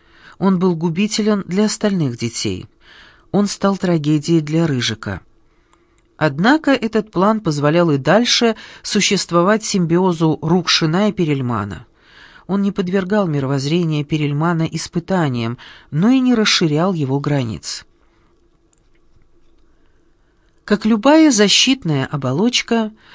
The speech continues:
атмосфера математической школы не только защищала, но и изолировала учеников.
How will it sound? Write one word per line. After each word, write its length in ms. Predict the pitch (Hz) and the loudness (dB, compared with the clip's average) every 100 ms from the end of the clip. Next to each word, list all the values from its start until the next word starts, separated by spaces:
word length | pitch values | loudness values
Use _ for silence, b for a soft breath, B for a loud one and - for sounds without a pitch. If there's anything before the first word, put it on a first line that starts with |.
| B | B
атмосфера 600 | - 165 180 - - 202 180 | -6 -2 0 0 0 0 2
математической 840 | 170 - 160 151 190 175 - 165 | 0 0 -2 0 -2 -4 -4 -4
школы 600 | 151 - 180 180 165 151 b b | -4 -2 0 2 2 0 b b
не 140 | 147 156 | -4 -2
только 320 | 214 226 220 | 0 2 0
защищала, 880 | 190 202 208 - - 165 120 110 110 b b b b | 2 0 0 -2 0 2 2 -2 -10 b b b b
но 180 | 165 247 | 0 2
и 260 | 254 240 | 0 -4
изолировала 680 | 247 247 196 165 175 180 170 | 2 2 2 0 0 -2 -2
учеников. 760 | 151 147 131 - 85 - - | -4 -6 -6 -6 -12 -14 -18